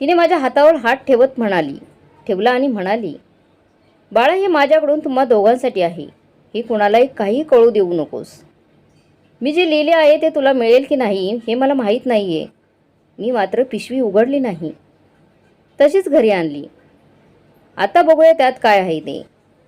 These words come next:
बॅगेत जवळपास, बॅगेत जवळपास पाच किलो सोन्याचे दागिने होते. ते जुन्या डिझाईन, डिझाईनमधलेच होते.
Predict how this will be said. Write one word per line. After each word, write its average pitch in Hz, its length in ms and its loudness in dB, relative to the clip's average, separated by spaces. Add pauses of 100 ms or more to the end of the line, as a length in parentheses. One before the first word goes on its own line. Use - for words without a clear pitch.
(420)
बॅगेत 170 420 -2
जवळपास, 185 800 2 (1040)
बॅगेत 262 300 0
जवळपास 330 500 4
पाच 240 300 0
किलो 285 200 0
सोन्याचे 220 400 -2
दागिने 165 340 -2
होते. 151 380 -8 (760)
ते 220 100 -4
जुन्या 196 300 -4
डिझाईन, 196 580 -2 (560)
डिझाईनमधलेच 277 760 0
होते. 151 260 -6